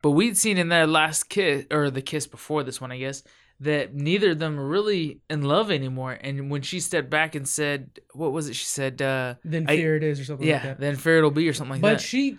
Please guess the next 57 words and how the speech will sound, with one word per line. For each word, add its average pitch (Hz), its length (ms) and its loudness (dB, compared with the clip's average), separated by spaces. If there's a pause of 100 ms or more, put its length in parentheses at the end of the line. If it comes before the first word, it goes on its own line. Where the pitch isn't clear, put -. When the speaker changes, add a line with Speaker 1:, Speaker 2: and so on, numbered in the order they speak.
Speaker 2:
but 214 320 2
you 202 60 -2
gotta 208 140 4
remember 240 200 2
that 190 100 4
moment, 214 240 0
she 262 300 -2
initiated 180 720 0
the 170 80 0
attempt 226 400 -2
of, 175 220 -2
of 185 160 2
having 208 280 0
that 170 140 -2
last 185 220 -2
piece 175 120 -8
of 160 60 -4
love, 170 320 0
and 170 160 -2
he 196 220 0
denied 180 340 0
her. 139 140 -4 (180)
Speaker 1:
Yeah. 135 140 -6
Speaker 2:
So 208 160 4
when 202 160 6
he's 240 320 4
open 196 260 2
to 175 60 2
kissing 202 260 0
her 170 100 2
this 220 220 2
moment, 156 360 -2 (120)
Speaker 1:
Mm-hmm. 131 320 -8
Speaker 2:
it's 208 220 6
rekindling 214 580 4
those 190 180 4
feelings 214 360 0
again 151 180 0
for 151 120 -4
her. 160 280 -2 (440)
Speaker 1:
That's 285 160 4
Speaker 2:
He 240 140 2
Speaker 1:
true. 131 140 -4
Speaker 2:
is 196 140 4
a 202 60 0
plot 247 280 0
for - 80 -8
him. 151 300 0
Speaker 1:
And 139 100 -4
right 147 140 4
now, 156 220 4
she's 147 280 -4
in 151 100 2
that 147 220 -2
kinda 139 220 -4
naive, 143 640 0
like, 131 320 -2